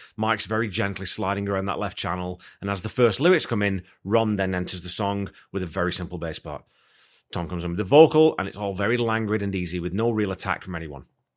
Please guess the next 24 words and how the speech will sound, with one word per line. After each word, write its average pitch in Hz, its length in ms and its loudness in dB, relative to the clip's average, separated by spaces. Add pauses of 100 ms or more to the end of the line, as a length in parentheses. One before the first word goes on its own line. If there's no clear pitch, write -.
(420)
After 143 220 -2
sort 147 180 2
of 117 60 4
the - 40 -6
first 123 260 4
half 120 200 4
of 113 60 -10
the 107 80 -2
verse, 95 400 0
we 95 240 -4
then 113 360 0
can 120 140 -2
hear 110 220 2
what 95 180 -2
sounds 107 320 -2
like 101 160 -4
a 101 40 -4
synth, 95 420 -4 (180)
which - 140 -10
comes 92 180 -4
in 87 80 -4
again 85 180 -2
halfway 87 380 -6
through. 85 280 -6